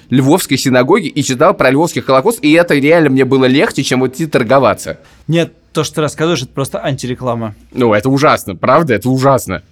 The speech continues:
Speaker 2: Мне даже нечего сказать, если честно. В моём лице люди видят явно человека, который готов отдать, э, больше денег, и не знаю, не знаю.
Speaker 1: Слушай, ну,
Speaker 2: Тор-,
Speaker 1: извини, я тебе хочу
Speaker 2: но
Speaker 1: сказать,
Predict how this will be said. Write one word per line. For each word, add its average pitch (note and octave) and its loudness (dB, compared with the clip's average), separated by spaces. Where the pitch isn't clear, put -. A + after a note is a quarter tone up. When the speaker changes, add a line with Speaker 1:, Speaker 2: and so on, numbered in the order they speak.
Speaker 2:
Мне E3 -2
даже E3 2
нечего F3+ 0
сказать, F#3 -2
если D3 -4
честно. C#3+ -4
В D#3 -4
моём F3 2
лице D#3 0
люди F3 0
видят D#3 -4
явно C#3+ 0
человека, D3 -2
который C3+ -4
готов C3 -4
отдать, B2+ -4
э, B2 -4
больше C3+ -4
денег, D#3+ -4
и C3+ -4
не D#3+ 0
знаю, D3+ 0
не E3 0
знаю. E3 2
Speaker 1:
Слушай, B2 2
ну, C3 4
Speaker 2:
Тор-, D#3+ 2
Speaker 1:
извини, C#3+ 4
я C3+ 2
тебе A#2 -6
хочу - -2
Speaker 2:
но C3 0
Speaker 1:
сказать, - -